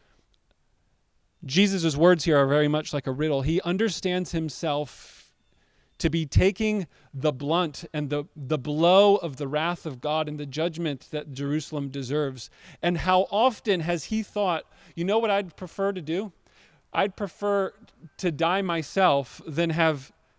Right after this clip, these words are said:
you suffer the consequences. I love you so desperately. I want you so badly." Ponder, meditate on the words,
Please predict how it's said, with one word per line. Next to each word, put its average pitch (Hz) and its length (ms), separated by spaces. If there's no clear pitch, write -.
you 175 420
suffer 143 520
the 147 80
consequences. 131 840
I 180 180
love 196 360
you 147 260
so 214 460
desperately. 170 800
I 175 100
want 196 420
you 151 180
so 208 380
badly." 175 680
Ponder, 196 480
meditate 160 680
on 151 160
the 147 80
words, 147 500